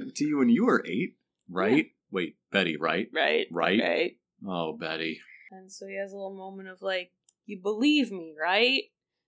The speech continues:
Speaker 2: It's, like, kind of that moment of where previously where Betty had to do that for Jughead about him
Speaker 1: Mm-hmm.
Speaker 2: belonging.
Speaker 1: Yeah.
Speaker 2: And it's the same type of thing where he's like, "No, like,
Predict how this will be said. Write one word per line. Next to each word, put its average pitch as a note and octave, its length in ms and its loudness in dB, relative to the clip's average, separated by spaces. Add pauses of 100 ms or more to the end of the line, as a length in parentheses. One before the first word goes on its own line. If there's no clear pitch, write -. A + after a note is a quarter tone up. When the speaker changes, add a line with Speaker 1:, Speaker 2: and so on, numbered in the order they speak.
Speaker 2:
It's, - 80 -6
like, C4+ 180 2
kind C#4 140 4
of C4+ 80 6
that A#3 200 10
moment A3 540 2
of G3+ 140 -4
where G3 640 2 (720)
previously G#3+ 580 -2
where F3+ 240 2
Betty F#3+ 340 4
had G3+ 180 2
to A#2 60 -12
do E3+ 180 -8
that E3+ 200 -2
for F3+ 80 -6
Jughead F3+ 440 0
about E3 200 4
him G#3 160 4
Speaker 1:
Mm-hmm. A2+ 60 2
Speaker 2:
belonging. G#3 920 2 (120)
Speaker 1:
Yeah. A3+ 240 -2
Speaker 2:
And A#3 140 6
it's A3+ 100 4
the G#3 100 4
same G3 160 6
type A3 160 4
of G3+ 120 0
thing F#3+ 160 -2
where F#3+ 120 -10
he's F#3 200 -8
like, F3+ 180 -2
"No, F#3+ 380 4
like, F3 360 -2